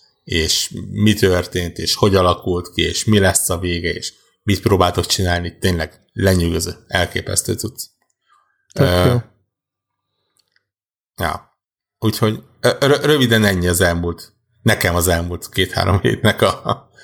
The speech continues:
Speaker 1: kalandjai. Aztán majd meg-, meglátjuk, hogy hova futnék ki, és tényleg a-, azok, akik fáznak az M M O-któl, azoktól el-, elnézést kérünk, hogy
Speaker 2: Yes.
Speaker 1: most már la-, la-, lassan egy hónapja rajongunk érte.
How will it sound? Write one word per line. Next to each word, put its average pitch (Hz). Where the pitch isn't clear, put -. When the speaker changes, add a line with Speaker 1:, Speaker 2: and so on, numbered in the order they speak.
Speaker 1:
kalandjai. 95
Aztán 95
majd 90
meg-, 87
meglátjuk, 85
hogy -
hova 82
futnék -
ki, -
és 87
tényleg -
a-, -
azok, 110
akik 95
fáznak 95
az 90
M 90
M 90
O-któl, 87
azoktól 90
el-, 82
elnézést 85
kérünk, 92
hogy -
Speaker 2:
Yes. 135
Speaker 1:
most -
már 87
la-, 95
la-, 107
lassan 104
egy 92
hónapja 85
rajongunk 82
érte. -